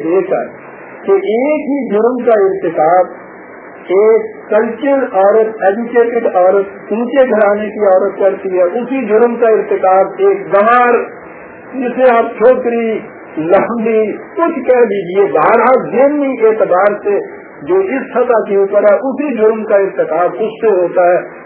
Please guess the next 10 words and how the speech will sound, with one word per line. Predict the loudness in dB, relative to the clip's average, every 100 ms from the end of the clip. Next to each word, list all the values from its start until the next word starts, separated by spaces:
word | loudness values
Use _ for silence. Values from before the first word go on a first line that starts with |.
| -2
قرآن | 2 4 2
کہتا | 2 2
ہے | 4 4 4 2
کہ | 0
ان | -4
کی | -4 -6 -6 -8 -6
سزا | -2 2 0
میں | -2 -6
بھی | -10 -16 -18 -12
اس | -8